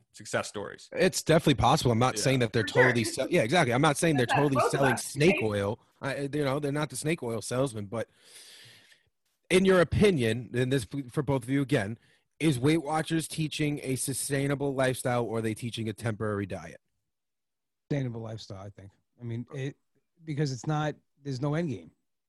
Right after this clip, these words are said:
Speaker 4: You know, you, you know, let's just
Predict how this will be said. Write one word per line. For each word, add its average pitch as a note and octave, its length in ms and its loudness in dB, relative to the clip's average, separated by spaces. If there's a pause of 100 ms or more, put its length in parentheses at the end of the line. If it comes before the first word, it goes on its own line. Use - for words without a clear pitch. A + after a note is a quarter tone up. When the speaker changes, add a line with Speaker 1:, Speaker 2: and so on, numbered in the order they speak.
(360)
Speaker 4:
You A#2+ 80 -8
know, A#2 360 -4
you, A#2+ 680 -8 (1120)
you D#3+ 100 0
know, C#3 120 2
let's E3 200 0
just - 280 -10